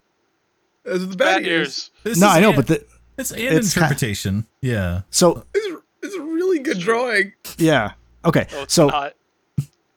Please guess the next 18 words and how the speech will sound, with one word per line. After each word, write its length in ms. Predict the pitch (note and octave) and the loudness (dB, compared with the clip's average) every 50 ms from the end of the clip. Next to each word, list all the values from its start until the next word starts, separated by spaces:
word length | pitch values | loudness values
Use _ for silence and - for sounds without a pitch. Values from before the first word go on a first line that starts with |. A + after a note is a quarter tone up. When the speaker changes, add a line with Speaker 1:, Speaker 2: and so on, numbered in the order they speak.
| _ - | _ 0
Speaker 4:
okay. 180 | D#3+ C3+ B2+ G#2+ | 2 2 4 2
So 140 | - - C3 | 2 2 0
we 80 | A#2+ | 2
have 200 | G#2+ C#3 F3+ F3+ | 2 2 2 0
the 60 | F3+ | 0
story 460 | E3 - - D#3+ D3 C#3 C#3 C3+ B2+ - | -2 -4 -2 0 0 0 0 0 -2 -2
of, 460 | C3 A#2+ A2+ A2 G#2+ A2 - - - - | -4 -4 -4 -4 -4 -6 -12 -16 -12 -6
of 580 | C3+ B2 G#2+ G2+ G2+ G2+ G2+ - - - - _ _ _ _ _ _ _ _ _ _ _ _ _ _ _ _ _ _ - | -4 -4 -4 -4 -6 -10 -14 -16 -16 -18 -20 _ _ _ _ _ _ _ _ _ _ _ _ _ _ _ _ _ _ -4
the 220 | D#3 C3+ C#3 C#3 | 2 4 4 4
origin 460 | C#3 - D#3 E3 E3+ D#3 B2+ D3+ D3 - | 4 4 4 4 4 4 4 2 0 0
of 140 | D3 B2 | -2 -2
the 80 | A2+ A#2 | -2 -2
rabbit's 340 | G#2 A2 A2+ A2+ B2 A2+ - | 0 0 -2 -2 -4 -6 -6
feet. 280 | - B2 G#2+ G#2 - - _ _ _ _ _ - | -4 -2 -2 -2 -4 -8 _ _ _ _ _ -6
We'll 120 | B2 A#2+ - | -4 -4 -2
take 260 | - - D3 D3 - | 0 0 -2 -2 -2
that 300 | - B2+ A#2+ A#2+ - - - | -2 0 0 -2 -2 -6 -10
to, 420 | - - A2+ G#2 G2+ G2+ G#2 G2 | -6 -4 -4 -4 -4 -4 -6 -8